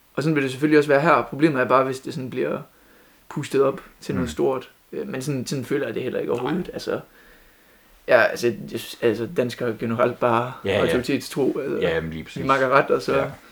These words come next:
Speaker 1: smører vi ærmerne op og
Speaker 2: Lige
Speaker 1: får,
Speaker 2: præcis.
Speaker 1: får et stik.
Speaker 2: <laughs> Jamen, det, det, jeg kan ikke vente. Der går nok noget tid, ja, til,
Speaker 1: Ja.
Speaker 2: til det bliver vores tur.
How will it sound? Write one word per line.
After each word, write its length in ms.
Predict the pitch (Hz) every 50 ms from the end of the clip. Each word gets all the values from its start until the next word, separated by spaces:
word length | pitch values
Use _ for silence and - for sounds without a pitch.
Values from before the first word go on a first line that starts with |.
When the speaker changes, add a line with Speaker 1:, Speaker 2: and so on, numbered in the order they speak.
| - - - - - - - _ - - - - -
Speaker 1:
smører 220 | - - 156 131
vi 80 | 131 131
ærmerne 320 | 123 143 147 143 139 131
op 160 | 131 - -
og 300 | - 143 135 156 - -
Speaker 2:
Lige 120 | 95 92 -
Speaker 1:
får, 200 | - 156 139 131
Speaker 2:
præcis. 160 | 123 - -
Speaker 1:
får 80 | - 135
et 80 | -
stik. 400 | - - 139 139 143 - - - - - - _ _ _ _ _ _ - - - _ _ _ _ _ _
Speaker 2:
<laughs> 560 | - - - - - 170 - - - 160 -
Jamen, 160 | 92 - 101
det, 220 | 95 107 107 - -
det, 180 | 123 120 98
jeg 140 | 107 117 117
kan 120 | - - 110
ikke 120 | - -
vente. 160 | 95 98 95 - - _ _ - -
Der 100 | - -
går 140 | - 123 110
nok 160 | 98 92 92
noget 160 | 95 87 85
tid, 200 | - - - 87
ja, 60 | 82 - - _ _ -
til, 140 | - - 101
Speaker 1:
Ja. 60 | 92
Speaker 2:
til 100 | 85 82
det 140 | - 98 92
bliver 140 | 90 90 85
vores 180 | 90 92 85 -
tur. 160 | - -